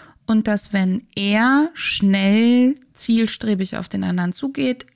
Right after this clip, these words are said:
er sozusagen das Tempo bestimmt, er die Kontrolle behält, er dafür sorgen kann, auch dass der andere vielleicht ein Stück weit gehemmt und eingeschüchtert ist und dass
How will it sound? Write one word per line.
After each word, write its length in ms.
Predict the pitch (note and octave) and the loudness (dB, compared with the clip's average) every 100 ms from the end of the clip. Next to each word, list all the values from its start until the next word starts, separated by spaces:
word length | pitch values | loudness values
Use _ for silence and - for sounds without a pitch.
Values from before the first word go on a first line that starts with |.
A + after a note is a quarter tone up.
| _ | _
er 240 | A3 A#3 | -4 -2
sozusagen 1000 | A3 G#3+ G#3+ G3+ F#3+ F#3 F#3 F3+ F3+ F#3 F#3 _ _ _ _ _ _ _ _ - | -2 -4 -6 -8 -4 -4 -4 -4 -6 -8 -10 _ _ _ _ _ _ _ _ -14
das 160 | F#3 | -10
Tempo 380 | - C4 D4+ C4+ | -4 2 4 4
bestimmt, 840 | A3+ A#3 - B3 B3 B3 B3 B3 - G#3 | 4 0 -2 2 4 4 2 0 -6 -4
er 200 | G#3 G#3 | -2 0
die 120 | G3 | -2
Kontrolle 680 | - F#3+ F#3 - G#3 C4+ | -4 -6 -6 -4 0 2
behält, 720 | B3+ A#3+ A3+ A3+ A3+ A3+ A3 - - | 2 0 2 2 2 0 -2 -12 -8
er 200 | G#3 G#3 | -4 0
dafür 300 | G#3 - F#3 | 0 0 -4
sorgen 360 | F#3 F#3+ A#3+ | 0 0 0
kann, 240 | C4 B3+ - | 0 0 0
auch 180 | A#3+ | -4
dass 220 | - B3+ - | -4 -6 -4
der 160 | C4+ | -6
andere 340 | F3+ G3+ G#3+ A3 | -2 -2 0 -2
vielleicht 460 | - F#3+ F#3 - | -2 -4 -4 -6
ein 140 | F#3+ F#3 | -8 -8
Stück 340 | - F#3+ - | -8 -12 -8
weit 260 | F3 F3 - | -6 -6 -6
gehemmt 460 | G3+ C#4 C#4+ C4+ | -2 2 2 0
und 200 | F#3 - | -8 -8
eingeschüchtert 720 | B3+ C4 B3 - A3 - G#3 - | 0 2 2 0 -4 -2 -4 -2
ist 340 | G3+ G3+ - - - - _ | -4 -4 -12 -20 -20 -20 _
und 280 | A3+ G#3 G#3 - | -2 0 -2 -4
dass 240 | G3 F#3 | -4 -4